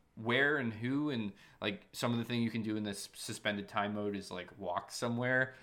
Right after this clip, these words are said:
So you can do, like, a really cool ninja, like, you super quick walk some, up behind someone, backstab them, and then kill the bot. Like, those moves feel really satisfying. They do a really cool job of that. Um, but, uh,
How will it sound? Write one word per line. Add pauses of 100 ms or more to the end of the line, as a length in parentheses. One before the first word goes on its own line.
(100)
So
you
can
do,
like,
a
really
cool
ninja,
like, (380)
you
super
quick
walk
some,
up
behind
someone,
backstab
them,
and
then
kill
the
bot.
Like, (200)
those
moves
feel
really
satisfying.
They
do
a
really
cool
job
of
that. (260)
Um, (1000)
but, (420)
uh,